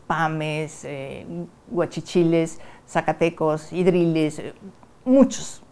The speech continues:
muchos grupos, pero que genéricamente recibieron el nombre de chichimecas. Estos grupos chichimecas eran grupos que no tenían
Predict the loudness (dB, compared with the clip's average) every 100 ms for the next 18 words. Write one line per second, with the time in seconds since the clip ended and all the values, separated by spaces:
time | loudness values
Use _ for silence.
0 | -4 -2 2 2 2 0 -4 -2 2 4
1 | 2 -2 0 0 0 -4 -6 -6 -8 -10
2 | -8 -6 -6 -4 -6 -6 -6 -8 -10 -14
3 | -8 -8 -8 -14 -20 -20 -20 -20 -18 -18
4 | -6 -6 -2 0 2 0 -2 -6 -6 0
5 | 2 2 0 -2 -2 0 2 2 2 0
6 | -2 -4 -6 -2 2 4 6 4 4 4
7 | 6 6 6 4 2